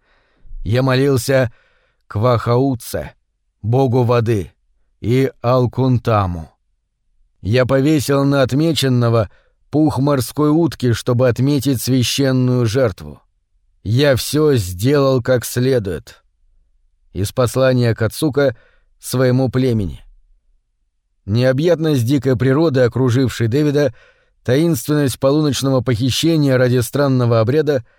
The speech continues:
стали доходить до мальчика. Его тело покрылось потом,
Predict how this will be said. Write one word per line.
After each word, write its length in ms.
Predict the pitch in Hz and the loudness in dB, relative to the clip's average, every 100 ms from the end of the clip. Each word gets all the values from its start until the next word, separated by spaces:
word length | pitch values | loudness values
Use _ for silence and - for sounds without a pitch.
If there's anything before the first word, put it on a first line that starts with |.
| _ _ _ | _ _ _
стали 480 | - - 151 156 147 | -16 -2 0 2 2
доходить 680 | 131 139 127 123 131 104 107 | 0 0 0 0 -2 -2 -2
до 140 | 127 | 0
мальчика. 640 | 117 104 82 - - 71 - _ _ _ _ _ _ - | 0 0 -4 -10 -14 -20 -20 _ _ _ _ _ _ -4
Его 240 | 110 131 | 0 0
тело 320 | 120 170 151 | 0 0 2
покрылось 640 | 131 139 135 151 147 123 | 0 -2 0 0 0 -2
потом, 460 | - 123 113 104 92 | -2 -2 0 -2 -4